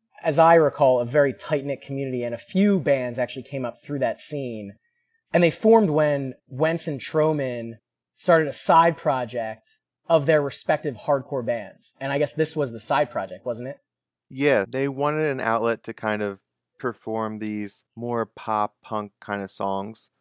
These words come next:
Speaker 2: as opposed to the hardcore bands that they were currently in. So Fall Out Boy came out of that, which, what a great side project.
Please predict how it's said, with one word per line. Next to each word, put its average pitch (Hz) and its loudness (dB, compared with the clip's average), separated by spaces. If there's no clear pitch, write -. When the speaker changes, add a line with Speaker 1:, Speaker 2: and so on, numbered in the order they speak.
Speaker 2:
as 104 -6
opposed 104 -6
to 101 -10
the 107 -6
hardcore 101 -4
bands 98 -6
that 98 -12
they 98 -4
were 98 -6
currently 98 -8
in. 98 -6
So 104 -2
Fall 120 -2
Out 120 -6
Boy 110 -4
came 110 -8
out 104 -2
of 98 -10
that, 95 -4
which, - -10
what 123 -2
a 165 -2
great 110 -4
side 120 2
project. 95 -6